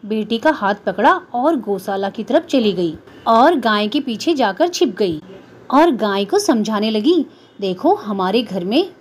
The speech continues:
एक भूत घुस आया है, वह हमें खाने के लिए अभी यहाँ पे आने वाला है, तुम उसे मत बताना कि हम यहाँ छुपे हुए हैं।" गाय ने हाँ में सर हिलाया। भूत ने देखा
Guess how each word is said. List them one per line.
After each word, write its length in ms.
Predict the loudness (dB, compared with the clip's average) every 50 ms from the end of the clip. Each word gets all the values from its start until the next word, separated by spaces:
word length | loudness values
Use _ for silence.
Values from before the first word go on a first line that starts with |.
| -8 -2
एक 280 | 2 2 2 2 0 -6
भूत 340 | -8 -2 0 0 0 0 -2
घुस 300 | -2 0 0 0 0 -2
आया 280 | -2 0 0 0 0
है, 300 | 0 0 0 0 0 -4 -8 -20 -20 -20 -20 _ -8 -4
वह 260 | -2 2 2 2 2
हमें 360 | 2 0 -2 0 -2 -2 -2 -2
खाने 360 | 0 2 4 4 4 2 2
के 140 | 0 0 0
लिए 260 | 2 2 0 0 -2 -6 -8 -4
अभी 180 | 0 2 4 4
यहाँ 280 | 4 2 0 -2 -4
पे 120 | -2 0 0
आने 260 | 0 0 0 0 -2
वाला 260 | -2 -2 -4 -4 -6
है, 220 | -6 -8 -10 -12 -14 _ -20 -20 -20 -20 -20 -20 -20 -20 -20 -4 2 4
तुम 180 | 6 6 6 4
उसे 200 | 2 2 2 2
मत 180 | 2 2 0
बताना 500 | 0 0 -2 -2 -2 -4 -2 0 0 0
कि 220 | 0 0 0 0 0
हम 260 | 2 2 4 4 4
यहाँ 240 | 4 2 2 0 0
छुपे 300 | 0 0 0 2 2 0
हुए 200 | 0 0 -4 -6
हैं।" 340 | -6 -6 -8 -8 -10 -14 -20 -20 -20 -20 -20 -18 -10 -4 0
गाय 340 | 2 4 4 4 4 2 2
ने 140 | 2 2
हाँ 320 | 0 0 -2 -2 -2 0 0
में 140 | 0 0 0
सर 240 | 0 0 0 0 2
हिलाया। 440 | 0 0 0 0 -2 -2 -4 -6 -10 -14 -20 -20 -20 -20 -20 -20 -20 -12 -8 -4
भूत 360 | 0 4 4 4 4 4 4
ने 100 | 2 2
देखा 400 | 2 2 -2 -2 -2 -2 -2 -2